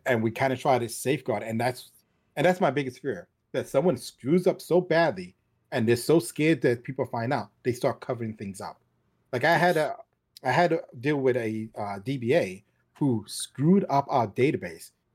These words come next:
and the way they fixed it was delete the logs so no one could see they screwed up.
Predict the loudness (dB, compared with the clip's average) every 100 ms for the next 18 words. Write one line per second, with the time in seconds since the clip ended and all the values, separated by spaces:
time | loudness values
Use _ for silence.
0 | _ 0 0 0 0 0 4 2 2 -2
1 | _ -2 -2 -4 -2 0 -2 -4 -4 -2
2 | -4 -6 -4 0 0 -2 -12 -20 -10 0
3 | 2 0 -4 -10 -4 -2 -4 -8 -16 -18
4 | -18